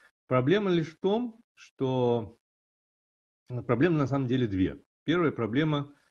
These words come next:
э, состоит в том, что существующие модели, представленные в цифровой среде, зачастую не отражают даже существенных свойств объекта. Ну, чуть позже мы сейчас об этом поговорим еще более подробно.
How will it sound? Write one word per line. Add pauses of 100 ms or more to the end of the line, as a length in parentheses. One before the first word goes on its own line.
(320)
э,
состоит
в
том,
что (680)
существующие
модели, (220)
представленные
в
цифровой
среде, (540)
зачастую
не
отражают
даже
существенных
свойств
объекта.
Ну,
чуть
позже
мы
сейчас
об
этом
поговорим
еще
более
подробно.